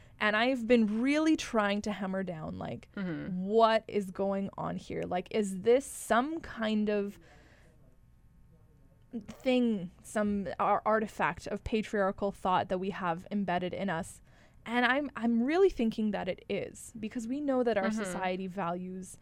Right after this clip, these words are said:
Speaker 1: exerting power over other beings, you know, whether that's men exerting power over women or white people exerting power over indigenous people.
Speaker 2: Yeah.
Speaker 1: Like, I actually think this is
Speaker 2: It's a tough kind of activism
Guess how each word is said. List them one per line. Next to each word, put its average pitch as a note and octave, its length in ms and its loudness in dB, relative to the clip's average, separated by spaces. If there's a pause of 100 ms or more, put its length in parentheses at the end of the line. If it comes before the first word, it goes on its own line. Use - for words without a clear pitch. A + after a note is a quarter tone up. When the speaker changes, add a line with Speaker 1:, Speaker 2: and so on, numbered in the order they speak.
(320)
Speaker 1:
exerting A3+ 560 -2
power G3 380 0
over F#3+ 320 -2
other F#3+ 200 -4
beings, G#3 720 -12 (400)
you G#3 120 0
know, G3+ 120 -2
whether G3 360 0
that's F#3 480 -4 (280)
men G#3 380 0
exerting G3 400 -4
power F3+ 360 -2
over F#3+ 240 -4
women F3+ 540 -6 (100)
or G3+ 480 2 (1200)
white F#3+ 280 0
people G3+ 300 0
exerting F3+ 400 -2
power E3+ 480 -2
over E3 540 -4
indigenous F3+ 480 -6
people. A#3 140 -4
Speaker 2:
Yeah. F3 140 -2
Speaker 1:
Like, F#3+ 180 -2
I B3+ 120 -4
actually E4+ 400 -4
think A#3+ 260 -4
this G3 300 -4
is F#3+ 180 0
Speaker 2:
It's A#3 180 -4
a C#4+ 60 -2
tough B3 300 0
kind G3 260 0
of F#3 60 -2
activism E3+ 1120 -4